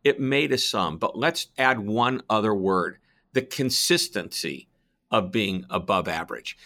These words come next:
That word consistency means it's happening all the time. That's what makes it hard. So we talk about, you know, how to be amazing. And if you were to look at, uh, a scale of one to five, where one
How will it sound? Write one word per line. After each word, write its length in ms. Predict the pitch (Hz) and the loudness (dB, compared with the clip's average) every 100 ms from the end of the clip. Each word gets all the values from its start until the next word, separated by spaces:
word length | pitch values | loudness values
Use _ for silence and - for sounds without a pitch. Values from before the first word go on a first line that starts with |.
| - _ | -20 _
That 240 | 131 - | 0 2
word 240 | 160 156 - | 4 4 2
consistency 800 | 113 - 160 156 120 - 117 110 | -4 0 0 0 -4 -2 -2 0
means 260 | 110 110 | 0 -2
it's 100 | 95 | -4
happening 420 | - 117 120 107 104 | 0 0 2 0 0
all 160 | 101 | 0
the 60 | 92 | 0
time. 380 | - 98 80 87 | -2 0 0 0
That's 240 | 120 127 | 0 0
what 160 | 127 - | -2 -2
makes 220 | 104 95 | -4 -2
it 80 | 85 | 0
hard. 320 | 98 80 - - - - | 4 2 0 -14 -20 -4
So 260 | - 165 156 | 2 4 4
we 160 | 202 | 2
talk 320 | 202 180 160 | 2 2 2
about, 360 | 143 131 120 - - _ | 4 4 4 2 -12 _
you 140 | 123 | -2
know, 80 | 117 | 0
how 160 | 113 131 | 4 4
to 60 | |
be 160 | 120 120 | 2 0
amazing. 640 | 107 107 110 95 98 92 92 | 2 2 2 2 0 -2 0
And 140 | 110 | 0
if 160 | 113 139 | 0 0
you 100 | 160 | 2
were 100 | 160 | 4
to 80 | 127 | 4
look 240 | 131 131 | 2 2
at, 200 | 110 - - | 0 0 0
uh, 260 | 95 90 92 - - | 0 2 -2 -6 -6
a 60 | 104 | -2
scale 540 | - - 131 120 101 | -2 2 2 4 2
of 100 | 95 | -2
one 280 | 101 123 120 | 0 0 0
to 60 | |
five, 500 | 104 - 110 95 87 | -2 2 4 4 2
where 180 | 101 95 | 2 2
one 420 | 95 107 135 139 | 2 2 4 2